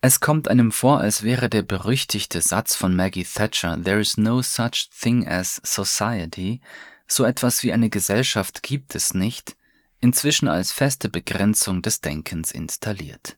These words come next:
Das Ergebnis ist eine Art Domino-Experiment. An einer Stelle nach der anderen wird ausprobiert, wie viel man zum Einsturz bringen kann, wenn man eine volkswirtschaftlich unsinnige Veränderung vornimmt.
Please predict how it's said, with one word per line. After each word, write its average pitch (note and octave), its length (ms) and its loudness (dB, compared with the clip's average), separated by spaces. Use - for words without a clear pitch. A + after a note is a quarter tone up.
Das - 260 0
Ergebnis D#3+ 580 2
ist - 220 -4
eine A2+ 240 2
Art G#2+ 340 -2
Domino-Experiment. F2+ 1400 0
An G2 220 -2
einer C3+ 240 2
Stelle A#2+ 320 0
nach G#2 160 -2
der - 160 -4
anderen A2 400 0
wird F#2+ 200 -4
ausprobiert, - 680 -2
wie C#3 180 0
viel D3+ 280 0
man A#2+ 180 2
zum G2+ 220 -2
Einsturz G2 580 -4
bringen F2+ 380 -2
kann, A#2 300 -2
wenn A2+ 180 4
man C#3+ 160 4
eine B2+ 200 2
volkswirtschaftlich A#2 1000 -2
unsinnige G#2+ 600 4
Veränderung F#2+ 680 -2
vornimmt. - 680 -12